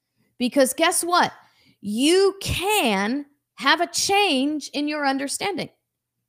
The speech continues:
Courts recognize that faiths grow, faith changes, fa-, education grows, education changes. So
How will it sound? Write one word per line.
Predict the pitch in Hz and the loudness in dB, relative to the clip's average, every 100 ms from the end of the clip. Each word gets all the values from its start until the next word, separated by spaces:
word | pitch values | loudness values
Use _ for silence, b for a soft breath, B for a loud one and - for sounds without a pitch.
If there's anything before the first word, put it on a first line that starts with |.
| _ _ _ | _ _ _
Courts | - 262 254 | -2 0 0
recognize | 247 247 269 233 247 285 | -2 -2 -4 -4 -4 -4
that | 277 - | -8 -8
faiths | 208 190 190 - | -6 -4 -6 -10
grow, | - 269 294 285 285 | -2 0 0 0 -4
faith | - 196 160 - | -6 -6 -8 -12
changes, | - 294 294 285 285 277 - | -8 -4 -4 -2 -4 -4 -6
fa-, | - 190 - | -6 -6 -4
education | 202 202 - 285 302 294 | -6 -6 -6 -4 -4 -4
grows, | 277 269 262 254 | -2 0 0 -2
education | 196 - 175 196 185 | -8 -10 -10 -10 -10
changes. | - 254 240 240 214 B B B B B | -4 -4 -2 -4 -6 B B B B B
So | - - 247 247 240 | -6 2 4 6 2